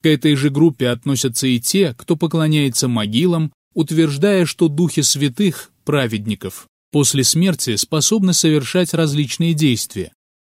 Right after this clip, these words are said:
исполнять просьбы, отводить беды, помогать тем, кто взывает к ним, и оберегать и защищать тех, кто ищет у них защиты.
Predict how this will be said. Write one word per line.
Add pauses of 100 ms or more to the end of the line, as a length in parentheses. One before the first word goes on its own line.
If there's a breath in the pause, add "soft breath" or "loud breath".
исполнять
просьбы, (200)
отводить
беды, (220)
помогать
тем,
кто
взывает
к
ним, (260)
и
оберегать
и
защищать
тех, (220)
кто
ищет
у
них
защиты.